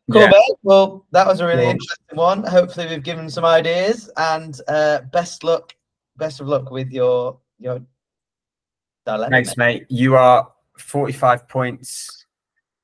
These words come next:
Speaker 2: um, ahead of me at the moment. So I cla-, I clawed back four points on you this week. Forty-five to go.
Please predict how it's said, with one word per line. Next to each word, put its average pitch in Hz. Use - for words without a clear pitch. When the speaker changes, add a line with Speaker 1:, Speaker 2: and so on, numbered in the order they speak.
Speaker 2:
um, 110
ahead 113
of 113
me 113
at 110
the 113
moment. 110
So 110
I 107
cla-, 117
I 110
clawed 135
back -
four 120
points 117
on 110
you 107
this 107
week. 113
Forty-five 117
to 110
go. 107